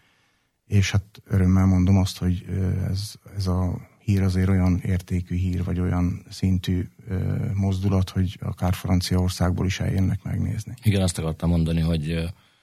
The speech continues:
Speaker 2: ezt se tudtam most, amikor készültem erre a beszélgetésre, akkor láttam, hogy pár hete egy elég komoly francia delegáció járt önöknél tanulmányozni a, az itteni módszereket. Ott nekik miben tudnak seg-, vagy miben tudtak segíteni?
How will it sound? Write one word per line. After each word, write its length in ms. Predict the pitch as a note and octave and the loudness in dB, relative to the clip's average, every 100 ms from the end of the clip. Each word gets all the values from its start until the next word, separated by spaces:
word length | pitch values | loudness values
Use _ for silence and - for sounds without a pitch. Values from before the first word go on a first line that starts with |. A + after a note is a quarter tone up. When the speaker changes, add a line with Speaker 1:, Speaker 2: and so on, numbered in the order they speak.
| _ _ _ _ | _ _ _ _
Speaker 2:
ezt 160 | - E2+ | -8 -6
se 100 | F2 | -6
tudtam 440 | D#2+ D#2 - D2+ D#2+ | -10 -12 -8 -8 -8
most, 220 | E2 - | -12 -10
amikor 300 | D#2 D#2 D#2+ | -8 -4 -6
készültem 560 | D2+ E2 - D#2+ D2 D#2 | -4 -6 -4 -6 -4 -4
erre 120 | D#2 | -4
a 40 | D#2+ | -4
beszélgetésre, 680 | D#2+ - D#2+ D2+ D#2 - D#2+ | -4 -4 -4 -6 -8 -4 -4
akkor 240 | D#2 D#2+ | -4 -4
láttam, 300 | D#2 - D#2 | -4 -4 -6
hogy 140 | D2 | -6
pár 240 | D2+ D2 D2 | -4 -4 -4
hete 220 | D#2 D#2 | -6 -6
egy 120 | D#2+ | -4
elég 240 | D2+ C#2+ C#2+ - | -4 -6 -10 -12
komoly 280 | - C2+ C2 | -6 -4 -4
francia 680 | - D2 C#2 - D2 D2 F#2 _ _ _ | -4 -4 -4 -4 -4 -4 -8 _ _ _
delegáció 720 | - D2 C#2 C#2+ D2+ E2+ D2 | -8 -6 -4 -6 -6 -8 -6
járt 440 | C#2+ D2 - _ _ _ - _ - | -4 -4 -6 _ _ _ -20 _ -10
önöknél 540 | F2+ D#2 - D#2+ D2+ | -6 -6 -4 -4 -4
tanulmányozni 840 | D2+ D2+ C#2+ C#2 C#2+ D2 D#2 E2 | -2 -4 -2 -4 -4 -6 -4 -4
a, 240 | D#2 E2+ - _ _ _ _ _ | -2 -4 -8 _ _ _ _ _
az 60 | E2 | -8
itteni 320 | D2+ D#2 D2 | -8 -6 -6
módszereket. 640 | C#2 B1 - C2 - B1+ | -6 -10 -10 -10 -10 -10
Ott 200 | E2 - | -10 -12
nekik 260 | C#2+ C#2+ F2 | -8 -6 -2
miben 460 | F#2 D2 C#2 A#1+ - | 0 0 -2 -6 -10
tudnak 480 | E2 D2 D2 - _ | -8 -4 -4 -6 _
seg-, 220 | - - D2+ | -18 -16 -10
vagy 160 | D#2 | -6
miben 300 | D#2+ E2 D2 | -4 -2 -4
tudtak 420 | - E2 - D2+ | -6 -10 -10 -10
segíteni? 520 | - D#2 C#2+ D#2+ G#2 | -10 -12 -14 -14 -14